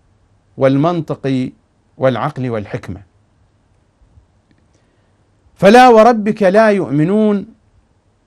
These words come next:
حتى يحكموك فيما شجر بينهم،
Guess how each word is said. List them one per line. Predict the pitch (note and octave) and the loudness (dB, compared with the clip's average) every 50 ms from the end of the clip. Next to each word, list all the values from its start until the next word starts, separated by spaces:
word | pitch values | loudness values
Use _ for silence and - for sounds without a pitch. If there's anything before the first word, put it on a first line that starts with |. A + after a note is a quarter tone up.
| _ _ _ _ | _ _ _ _
حتى | - - G#3 A#3 - _ _ _ - G#3+ G3 G3 F#3 E3+ | -4 -2 -2 -2 -2 _ _ _ -2 0 0 0 0 -2
يحكموك | D#3+ - - D#3+ D3+ - _ - D3 D3+ E3+ F3 D#3 - - B2+ A2 - - _ _ _ _ _ _ _ _ _ _ _ _ _ | -4 -4 -6 -8 -10 -10 _ -8 -6 -6 -6 -6 -6 -6 -6 -8 -8 -8 -12 _ _ _ _ _ _ _ _ _ _ _ _ _
فيما | _ - E3+ F#3+ G#3 G#3 G#3 G3+ G3 F#3+ F#3+ F#3 F#3 - _ _ | _ -6 -4 -2 0 0 0 2 2 0 0 -2 -2 -6 _ _
شجر | C#3+ - - G3 F#3+ E3+ F3+ D#3 D#3 C#3 | -12 -6 -4 -2 0 2 2 4 4 2
بينهم، | B2+ C#3+ C#3 C3+ A#2 A2 G#2 G#2+ G2 F#2 - | 2 0 -2 -2 -2 -4 -4 -6 -6 -8 -10